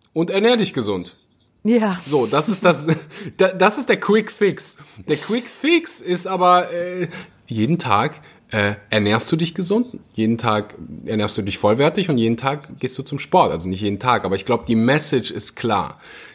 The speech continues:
Speaker 1: Dieses,
Speaker 2: Ja.
Speaker 1: mm,
Speaker 2: Wobei,
Speaker 1: ich will so
Speaker 2: Axel, da
Speaker 1: schnell
Speaker 2: muss ich ganz kurz einhaken. Darf ich ganz kurz?
Speaker 1: Gerne.
Speaker 2: Weil,
Speaker 1: Hundertprozentig.
Speaker 2: äh, du sagst ja gerade nicht jeden Tag, weil das Thema Regeneration und wirklich sich auch Pause geben,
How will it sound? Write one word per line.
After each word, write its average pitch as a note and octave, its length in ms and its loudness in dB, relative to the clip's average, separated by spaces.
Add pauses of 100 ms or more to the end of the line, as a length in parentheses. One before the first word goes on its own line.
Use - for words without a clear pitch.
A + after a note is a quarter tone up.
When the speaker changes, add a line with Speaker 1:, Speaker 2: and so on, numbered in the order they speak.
(120)
Speaker 1:
Dieses, A#2+ 300 4
Speaker 2:
Ja. C#3 320 0 (220)
Speaker 1:
mm, C3 300 -4
Speaker 2:
Wobei, A#3 380 2
Speaker 1:
ich G4 60 4
will - 0 -
so G4 60 4
Speaker 2:
Axel, E3+ 100 2
da D#3 80 -4
Speaker 1:
schnell A#3+ 200 -4
Speaker 2:
muss G#3+ 120 -8
ich - 80 -20
ganz C4 260 0
kurz C#4+ 240 -4
einhaken. A#3 640 -2
Darf G#3 220 -2
ich G#3 140 -6
ganz - 260 -8
kurz? A#2 140 -8
Speaker 1:
Gerne. E3 280 4 (320)
Speaker 2:
Weil, B3+ 480 2
Speaker 1:
Hundertprozentig. F3 800 0
Speaker 2:
äh, G3 100 -6
du - 60 -10
sagst A#3+ 280 2
ja G#3+ 100 4
gerade F#3+ 300 4
nicht B3 240 2
jeden B3 260 6
Tag, B3 380 2 (200)
weil F#3 140 4
das G#3 180 2
Thema B3+ 280 4
Regeneration G#3+ 1120 0
und G3 180 -2
wirklich G#3 320 -4
sich E3+ 220 -6
auch - 140 -4
Pause A#3+ 460 2
geben, G3 400 0